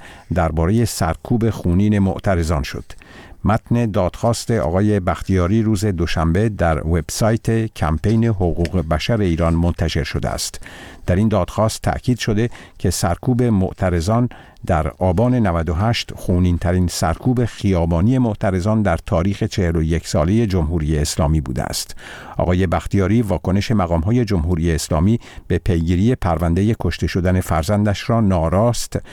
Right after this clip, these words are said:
انکار کننده و توهین‌آمیز توصیف و ابراز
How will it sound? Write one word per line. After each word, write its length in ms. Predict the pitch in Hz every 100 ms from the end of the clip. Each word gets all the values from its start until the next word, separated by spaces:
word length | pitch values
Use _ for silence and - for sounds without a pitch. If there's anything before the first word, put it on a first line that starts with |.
| - -
انکار 460 | 101 90 80 98 82
کننده 480 | - 92 82 85 107
و 100 | 95 -
توهین‌آمیز 760 | 98 85 98 87 82 101 123 -
توصیف 560 | 117 95 - 120 - -
و 120 | 90 -
ابراز 400 | 87 78 104 104